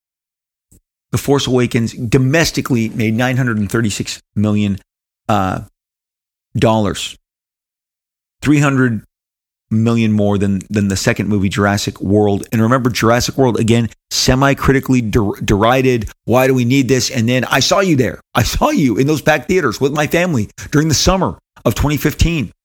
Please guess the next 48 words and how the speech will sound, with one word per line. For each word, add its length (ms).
And, 200
and 160
the 40
Chris 280
Pratt 420
version 320
of 100
these 180
movies, 520
uh, 220
opened 340
enormously. 520
And 100
for, 180
and, 140
and, 120
and, 280
and 140
for 160
a 40
while, 280
it 80
was 120
seen 200
like, 240
can 160
anything 420
beat 380
this? 580
I 40
mean, 140
these 180
were, 220
this 140
was 220
rarefied 760
air. 320
I 60
don't 100
think 180
anybody 320
saw 260
the 100
Jurassic 460
World, 380
uh, 500
you 100
know, 240